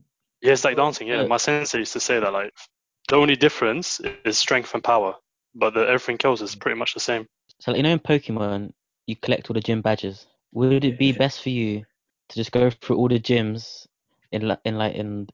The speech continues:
Speaker 2: your area and just learn all the techniques from all the instructors and
Speaker 1: That would
Speaker 2: becoming the
Speaker 1: take
Speaker 2: best
Speaker 1: you years.
Speaker 2: fighter?
Speaker 1: Can you
Speaker 3: It would take
Speaker 1: imagine?
Speaker 3: you ages. Uh, you know, I, I wouldn't even say that would work 'cause more so, more so, I've,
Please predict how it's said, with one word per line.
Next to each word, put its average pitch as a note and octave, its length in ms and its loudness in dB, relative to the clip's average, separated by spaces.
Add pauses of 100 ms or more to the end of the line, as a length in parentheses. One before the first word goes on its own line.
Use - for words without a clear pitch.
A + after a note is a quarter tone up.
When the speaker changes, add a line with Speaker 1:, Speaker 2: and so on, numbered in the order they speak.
Speaker 2:
your A2 240 0
area G#2 500 2 (920)
and G#2+ 80 -4
just - 100 -6
learn A#2+ 180 2
all A#2+ 160 4
the A#2+ 100 4
techniques - 560 -2
from G#2 260 -4
all A2 160 0
the G#2 540 -4 (720)
instructors G#2+ 800 -6 (460)
and A2+ 80 -2
Speaker 1:
That A2 60 2
would G#2 120 -2
Speaker 2:
becoming G#2+ 140 -4
the G#2 80 2
Speaker 1:
take - 0 -
Speaker 2:
best G#2+ 140 0
Speaker 1:
you G#2 100 -6
years. A#2 280 2
Speaker 2:
fighter? A2 240 2 (460)
Speaker 1:
Can A2 100 0
you - 0 -
Speaker 3:
It A2+ 40 2
would A#2+ 80 -2
take - 0 -
Speaker 1:
imagine? B2 240 0
Speaker 3:
you A#2+ 80 -8 (520)
ages. A#2+ 540 -4
Uh, D3 180 2
you C#3+ 60 2
know, E3 200 6
I, C#3+ 280 0
I - 20 6
wouldn't D3 200 6
even A#2+ 140 -2
say A#2+ 160 0
that A2 160 0
would G#2 140 -6
work A#2+ 220 -2
'cause G2+ 180 -14
more A2+ 160 -10
so, G#2+ 300 -12
more A2+ 160 -8
so, G2 340 -14 (800)
I've, B2+ 420 0